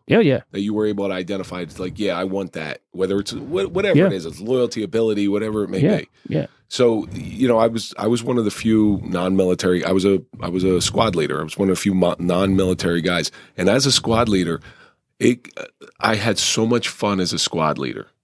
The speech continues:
Speaker 2: because you, like, you gotta follow the drill to do inspections and stuff like this. And what I always used to do is when I got in front of somebody, we weren't allowed to laugh.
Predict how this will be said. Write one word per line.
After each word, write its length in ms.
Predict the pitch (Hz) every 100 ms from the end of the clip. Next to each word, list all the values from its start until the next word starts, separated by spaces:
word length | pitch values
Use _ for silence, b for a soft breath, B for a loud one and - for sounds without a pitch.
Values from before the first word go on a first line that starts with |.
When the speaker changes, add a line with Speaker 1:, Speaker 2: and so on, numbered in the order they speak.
| _ -
Speaker 2:
because 420 | 92 - 95 80
you, 380 | 107 123 123 - 90
like, 240 | 101 98
you 80 | 117
gotta 140 | 113
follow 300 | 92 101 101
the 140 | 95 98
drill 540 | 95 101 95 92 90
to 160 | 87 95
do 480 | 82 95 92 87 87
inspections 800 | 90 - 95 82 - 92 90 82
and 140 | 87
stuff 260 | - 87 82
like 160 | 80
this. 240 | - 85 -
And 100 | 80
what 80 | 82
I 60 | 87
always 180 | 78
used 180 | - -
to 60 | 71
do 120 | 62
is 140 | 64 - B B B
when 120 | 85
I 40 | 85
got 120 | 87
in 60 |
front 200 | 78 87 85
of 40 |
somebody, 260 | 78 67 85
we 80 | 92
weren't 180 | 123
allowed 220 | 120 98 90
to 60 |
laugh. 360 | 82 69 -